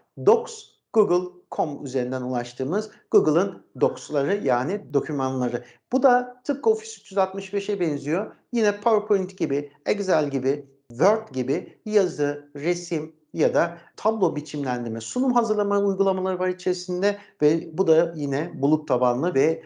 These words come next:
ortak bir şekilde çalışabileceğimiz platformlar. Başka bir uygulamamız PowerPoint'e benziyor ama çok daha farklı efektler uyguladığımız, çok daha profesyonel gösteren, bize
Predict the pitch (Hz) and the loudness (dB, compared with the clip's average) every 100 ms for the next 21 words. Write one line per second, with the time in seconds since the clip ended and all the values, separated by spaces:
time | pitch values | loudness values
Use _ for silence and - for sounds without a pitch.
0 | - - 135 - 175 175 - 127 135 185 | -10 -2 0 0 -4 -4 -10 -8 -4 -4
1 | 190 165 156 170 156 156 156 151 - 127 | -2 -4 -2 -2 -2 0 0 -2 -6 -2
2 | 117 117 117 120 107 - - _ _ _ | -2 -2 -4 -4 -6 -12 -20 _ _ _
3 | _ _ _ _ _ _ _ _ _ _ | _ _ _ _ _ _ _ _ _ _
4 | _ _ _ - 123 - 226 220 156 147 | _ _ _ 0 0 2 4 4 4 2
5 | 135 131 131 131 180 220 - _ - 262 | 2 4 4 2 0 -2 -6 _ -4 2
6 | 233 202 175 180 175 170 165 170 170 175 | 2 4 2 2 0 0 0 0 0 0
7 | 156 147 - 214 - 147 139 139 147 143 | 0 -2 0 -2 4 4 4 2 0 0
8 | - 160 143 143 - 147 - 139 135 147 | 0 0 0 -4 -8 -8 -2 -2 -2 -4
9 | 131 131 131 131 151 170 - - - 156 | -4 -2 0 0 -2 -4 -6 -2 0 0
10 | 175 170 170 175 165 151 143 135 - 135 | -2 -4 -4 -4 -2 0 0 -2 0 0
11 | 131 127 127 127 196 | 0 0 -2 0 0